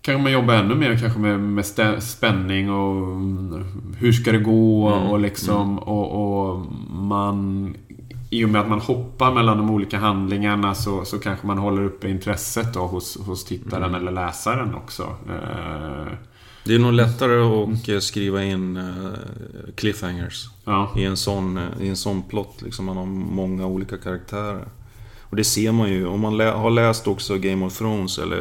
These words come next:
Speaker 2: ja, s-, ja, har sett, så,
Speaker 1: Mm.
Speaker 2: sett, eh, serien, så märker man ju det. Det är ju, han jobbar ju på det viset, han, han jobbar in en, en riktig tuff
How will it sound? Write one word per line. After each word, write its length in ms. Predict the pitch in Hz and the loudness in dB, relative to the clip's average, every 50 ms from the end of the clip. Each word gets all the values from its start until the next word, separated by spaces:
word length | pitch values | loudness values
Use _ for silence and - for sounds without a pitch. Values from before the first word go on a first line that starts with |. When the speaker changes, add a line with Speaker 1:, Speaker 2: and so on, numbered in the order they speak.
| 82 80 | -4 -6
Speaker 2:
ja, 160 | 76 73 85 | -6 -6 -8
s-, 120 | 90 - - | -8 -8 -10
ja, 120 | 73 - - - - - - 80 | -10 -10 -12 -16 -14 -12 -10 -10
har 60 | 80 | -8
sett, 480 | - - - 87 - - - - - - | -8 -8 -8 -10 -12 -14 -20 -20 -18 -18
så, 160 | - - - - | -16 -16 -12 -6
Speaker 1:
Mm. 160 | 113 113 117 | -4 -2 0
Speaker 2:
sett, 460 | 120 120 120 - - 92 98 - - - | 0 -2 -2 -4 -8 -10 -12 -14 -16 -14
eh, 60 | - - - 92 | -14 -12 -12 -10
serien, 480 | - - - 104 95 98 98 92 92 92 | -8 -6 -4 -4 -4 -4 -4 -6 -6 -8
så 180 | - - 67 95 101 - | -8 -8 -10 -12 -10 -6
märker 440 | 127 98 95 92 95 98 - - - | -4 -4 -4 -4 -6 -10 -10 -12 -12
man 160 | 85 - - | -10 -10 -12
ju 60 | - | -12
det. 160 | - - - - - - - - - - - - - - - - - - | -12 -14 -14 -16 -18 -20 -20 -20 -20 -20 -20 -20 -20 -20 -20 -20 -20 -12
Det 80 | - - | -10 -8
är 40 | 85 | -8
ju, 140 | 76 - | -6 -8
han 200 | - - 92 92 | -6 -6 -6 -4
jobbar 320 | 90 95 92 90 92 92 92 | -2 -4 -4 -4 -4 -4 -4
ju 60 | 87 | -4
på 140 | 87 90 85 | -4 -4 -4
det 120 | 87 87 | -4 -4
viset, 360 | 85 87 90 87 87 - 80 | -4 -4 -4 -6 -6 -8 -8
han, 180 | 85 90 78 69 - | -8 -8 -8 -8 -8
han 120 | 95 95 92 92 90 87 | -8 -8 -10 -10 -10 -8
jobbar 340 | 90 95 92 87 90 90 87 | -6 -6 -4 -4 -4 -4 -4
in 240 | 90 92 90 87 | -4 -4 -4 -6
en, 140 | 87 87 85 80 78 78 78 | -6 -6 -8 -10 -10 -10 -8
en 220 | 90 90 92 90 | -8 -6 -6 -8
riktig 440 | 92 95 95 - - - 90 90 87 - - - - - - _ _ _ - _ _ _ - - _ _ - | -8 -10 -12 -12 -8 -8 -8 -8 -8 -14 -20 -20 -20 -20 -20 _ _ _ -20 _ _ _ -20 -20 _ _ -2
tuff 380 | - 98 95 - - - - | 0 0 0 0 -2 -10 -12